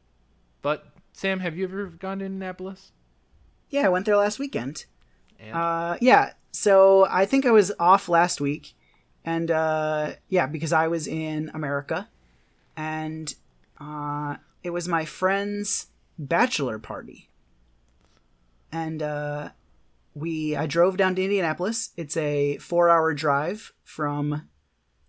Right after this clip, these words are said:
Speaker 2: from Michigan, and, uh, <laughs> and, um, uh, yeah, so I drove down,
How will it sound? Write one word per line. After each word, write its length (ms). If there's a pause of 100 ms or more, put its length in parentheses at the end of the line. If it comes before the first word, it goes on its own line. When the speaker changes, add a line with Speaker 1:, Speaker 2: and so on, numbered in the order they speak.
(680)
Speaker 2:
from 240
Michigan, 520 (800)
and, 400
uh, 120
<laughs> 40 (2250)
and, 320
um, 420 (1300)
uh, 200
yeah, 140
so 140
I 20
drove 260
down, 280